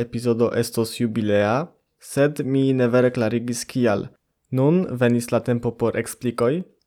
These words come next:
Kvankam vi jam vidis la titolon, do plej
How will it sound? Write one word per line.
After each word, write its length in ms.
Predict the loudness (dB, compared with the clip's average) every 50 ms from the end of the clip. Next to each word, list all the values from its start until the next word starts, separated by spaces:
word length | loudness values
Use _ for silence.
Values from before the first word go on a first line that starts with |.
| _ -10
Kvankam 640 | -10 -4 0 2 2 2 0 -2 0 0 2 2 2 2
vi 140 | 2 2 2 4
jam 180 | 2 2 0
vidis 260 | 0 0 0 0 2
la 140 | 0 0 0
titolon, 500 | 0 -2 0 2 4 4 4 2 0 -2
do 180 | 0 0 0 -2
plej 280 | -2 0 2 4 4